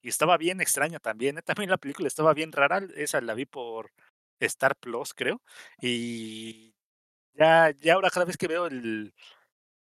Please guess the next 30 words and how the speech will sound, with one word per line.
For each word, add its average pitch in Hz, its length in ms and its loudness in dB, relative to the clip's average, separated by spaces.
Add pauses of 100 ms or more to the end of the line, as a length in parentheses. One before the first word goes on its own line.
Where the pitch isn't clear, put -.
(120)
el, 120 280 2 (420)
el 123 160 -2
logo 165 220 0
de 135 100 4
Annapurna, 120 440 0
como 135 180 -18
que 117 160 -10
me, 117 360 -6
me 120 120 -4
emociono 127 520 -8
ver 151 180 -4
qué, 135 640 -2
con 127 160 -14
qué 156 120 -8
cositas 151 360 -8
nos 110 200 -16
van 131 80 -4
a - 20 -8
andar 131 180 -2
saliendo, 113 480 -10 (320)
porque - 220 -12
sí 139 160 -8
son 131 240 -6
también 123 220 -10
medio 107 320 -10
únicos, 143 380 -10
como 113 180 -14
también 120 260 -8
lo 123 100 -6
es, - 220 -10